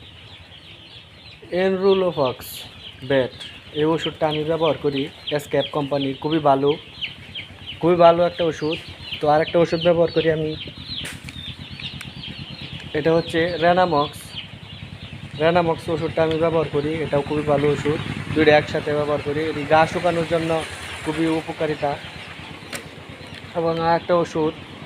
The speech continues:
এই ওষুধটা তো সবাই বাচ্চা আনার সময়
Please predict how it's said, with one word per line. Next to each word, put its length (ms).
এই 140
ওষুধটা 300
তো 80
সবাই 240
বাচ্চা 340
আনার 260
সময় 300